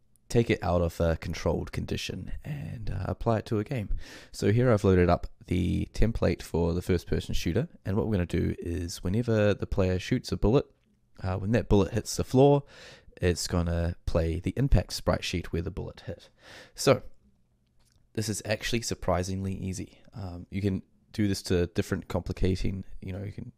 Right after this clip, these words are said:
get it, make it as complicated as you want, but I'm just gonna show you the real basic side of things, which we can do in a few minutes.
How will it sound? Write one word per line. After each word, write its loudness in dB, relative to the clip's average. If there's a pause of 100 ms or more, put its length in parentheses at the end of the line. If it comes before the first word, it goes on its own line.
(200)
get -2
it, -10
make -6
it -12
as -8
complicated -4
as -8
you -6
want, -10
but -8
I'm -8
just -8
gonna -6
show 2
you 2
the -8
real 0
basic -6
side -8
of -12
things, -12
which -18
we -20
can -14
do -10
in -10
a -16
few -12
minutes. -14